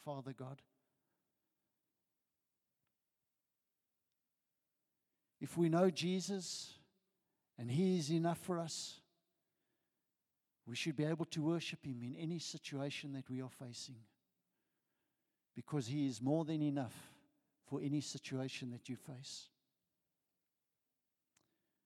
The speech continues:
Worship to God is not determined by your circumstance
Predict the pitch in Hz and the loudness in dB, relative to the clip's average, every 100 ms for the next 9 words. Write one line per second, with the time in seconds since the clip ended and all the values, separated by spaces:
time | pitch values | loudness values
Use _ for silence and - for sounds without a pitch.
0 | _ _ _ 131 156 156 180 - - 143 | _ _ _ 2 2 2 -2 -4 -4 0
1 | 165 139 127 131 160 - - 175 165 151 | 2 2 -2 -2 -4 -4 -4 -2 0 0
2 | 123 139 135 123 - 160 165 139 - 120 | 2 2 2 0 -2 -4 -4 -6 -6 -10
3 | 117 - - | -10 -12 -14